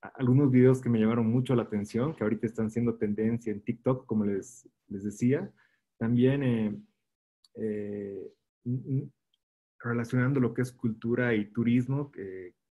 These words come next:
quiero mencionar esta frase que, que me gusta muchísimo, que es, de hecho, del actual secretario, eh, de Turismo, de Miguel Torruco, que dice que serán las naciones que mejor conserven su medio ambiente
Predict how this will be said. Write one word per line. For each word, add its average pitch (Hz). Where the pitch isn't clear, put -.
quiero 120
mencionar 113
esta 113
frase 110
que, -
que -
me 101
gusta 110
muchísimo, 123
que 123
es, 110
de 117
hecho, 117
del 104
actual 113
secretario, 107
eh, 87
de 92
Turismo, 117
de 107
Miguel 113
Torruco, 131
que 120
dice 117
que -
serán 117
las 139
naciones 127
que -
mejor 107
conserven 131
su 127
medio 117
ambiente 120